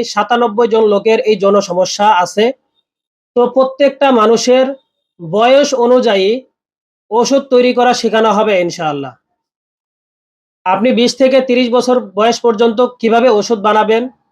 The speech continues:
এবং তিরিশ থেকে চল্লিশ বছর বয়সীদের জন্য কি কি ফর্মুলা দিয়ে ওষুধ তৈরি করবেন, এরপরে চল্লিশ থেকে ষাট, সত্তর, আশি বছর পর্যন্ত রোগীদেরকে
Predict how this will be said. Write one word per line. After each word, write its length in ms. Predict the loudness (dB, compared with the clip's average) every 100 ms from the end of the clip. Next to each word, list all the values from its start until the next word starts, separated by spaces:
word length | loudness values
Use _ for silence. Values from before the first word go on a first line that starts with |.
| _ _ _ _ _ _ _ _ _ _ _
এবং 220 | 0 2 2 2
তিরিশ 260 | 0 0 0
থেকে 240 | 0 2
চল্লিশ 320 | 0 0 0 0
বছর 260 | 0 0 0
বয়সীদের 500 | 0 0 2 0 2
জন্য 180 | 0 0 -2
কি 120 | -4
কি 120 | -4 -4
ফর্মুলা 400 | -2 0 0 0
দিয়ে 180 | 2 0 -2 _ -8
ওষুধ 240 | -6 -4 -2
তৈরি 180 | -2 0
করবেন, 340 | -2 0 0 -2 -6 _ _ _ _ _ -6
এরপরে 340 | -2 2 2 2
চল্লিশ 340 | 2 2 0 0
থেকে 220 | 0 0 0
ষাট, 240 | -2 -2
সত্তর, 280 | -4 -2 0 0
আশি 160 | 0 0
বছর 260 | 0 0 -2
পর্যন্ত 400 | -2 0 -2 0
রোগীদেরকে 600 | -2 0 0 0 0 0